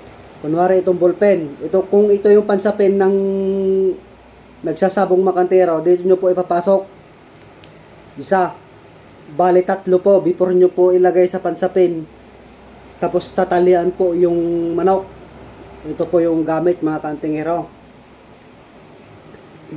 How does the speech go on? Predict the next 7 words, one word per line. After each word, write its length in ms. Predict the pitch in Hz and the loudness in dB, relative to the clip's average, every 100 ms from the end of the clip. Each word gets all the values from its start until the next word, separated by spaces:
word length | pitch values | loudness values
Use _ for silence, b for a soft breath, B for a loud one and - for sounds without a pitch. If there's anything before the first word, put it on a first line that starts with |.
| 135 113 - - - 156 - - - - - - - - - - - - - - | -14 -16 -20 -20 -20 -20 -18 -16 -18 -20 -20 -20 -20 -20 -20 -20 -20 -20 -14 -6
Ito 240 | 180 208 | 0 2
naman 320 | 208 208 208 | 4 4 2
po 80 | 208 | 4
yung 240 | 202 202 | 4 4
panilip, 560 | 202 190 190 196 214 196 | 2 2 2 2 2 2
mga 320 | 185 185 180 | 0 2 0
kantingero. 640 | 180 175 170 170 180 190 | -2 -2 -2 0 0 0